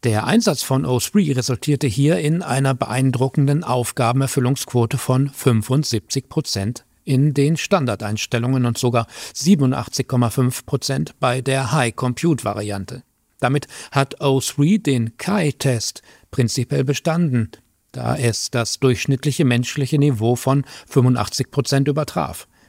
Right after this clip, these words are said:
Allerdings zu geschätzten Energiekosten von mindestens dreihundertfünfzigtausend Dollar. Das ist der momentane Preis für die Gründlichkeit des Systems. Es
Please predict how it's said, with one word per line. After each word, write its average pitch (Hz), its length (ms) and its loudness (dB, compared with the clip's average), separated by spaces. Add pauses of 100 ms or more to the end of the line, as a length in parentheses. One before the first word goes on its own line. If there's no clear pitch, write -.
(400)
Allerdings 160 400 0
zu - 140 -2
geschätzten 165 580 0
Energiekosten 139 760 0
von 127 360 2 (260)
mindestens 131 800 2 (200)
dreihundertfünfzigtausend 127 2000 -2
Dollar. 104 320 -4 (720)
Das 160 220 -2
ist 175 240 -4
der 190 100 6
momentane 175 640 4
Preis 165 400 0
für 151 160 -2
die 156 100 0
Gründlichkeit 123 840 0
des - 280 -6
Systems. 110 720 -8
Es - 220 -4